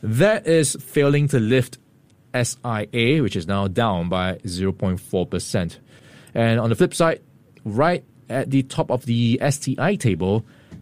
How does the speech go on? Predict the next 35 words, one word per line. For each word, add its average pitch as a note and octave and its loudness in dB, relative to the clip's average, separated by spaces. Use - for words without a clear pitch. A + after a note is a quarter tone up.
CapitaLand F#3+ 2
Integrated D3+ 0
Commercial B2 0
Trust - -2
is - -4
up C3 -4
by A2+ 2
zero B2 2
point D3+ 2
nine C3+ 2
percent B2+ 0
at A2 -4
two D3+ 0
nineteen. A2 0
And B2+ 2
this F3+ 2
is D#3+ -2
after D3 0
this C#3+ 0
morning's C#3+ 2
earnings D#3 2
that A#2+ 0
it B2+ 2
has A#2+ 2
just C3+ 0
reported, E3+ 0
or A#2+ 0
rather C3 4
its A#2+ 0
first - 0
quarter C3+ 0
business B2 -2
update. - -6
And B2 2
we C3 0